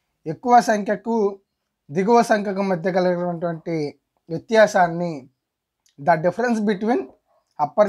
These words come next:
limit to lower limit is called as a range. In unreservation candidates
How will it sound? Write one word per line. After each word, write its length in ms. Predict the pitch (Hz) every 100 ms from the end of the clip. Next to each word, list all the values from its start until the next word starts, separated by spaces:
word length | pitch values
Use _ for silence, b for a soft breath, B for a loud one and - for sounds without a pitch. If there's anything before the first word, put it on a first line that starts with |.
| 208
limit 240 | 208 185 190 220
to 80 | 262 269 - 170
lower 240 | 180 185 185
limit 300 | 180 175 151 196 - _ _ _ _ -
is 80 | 156 151
called 220 | 175 175 175
as 100 | 170 190
a 20 | 165 156
range. 360 | 170 160 233 233 _ _ _ _ _ _ _ _ _ _ _ 190
In 80 | 240 240 185
unreservation 680 | 196 214 214 220 214 208 208 190 165
candidates 600 | 160 170 165 220 269